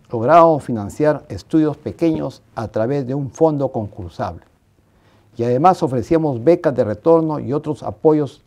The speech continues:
a la investigación. Sin embargo, estos fondos se requirieron como contrapartida interna de los financiamientos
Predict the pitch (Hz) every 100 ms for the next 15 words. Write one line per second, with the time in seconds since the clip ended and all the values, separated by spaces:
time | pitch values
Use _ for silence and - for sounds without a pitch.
0 | - 117 110 95 - 87 82 90 76 _
1 | _ _ _ _ _ _ _ _ _ _
2 | _ _ _ _ _ _ 170 220 185 156
3 | 139 135 160 _ _ - 147 170 165 185
4 | 185 170 160 - _ _ _ _ _ _
5 | _ _ - 131 123 - 120 147 202 185
6 | 175 - 131 127 - 127 120 117 120 101
7 | - 196 165 127 - 190 180 180 180 127
8 | 120 123 117 98 110 156 160 151 151 -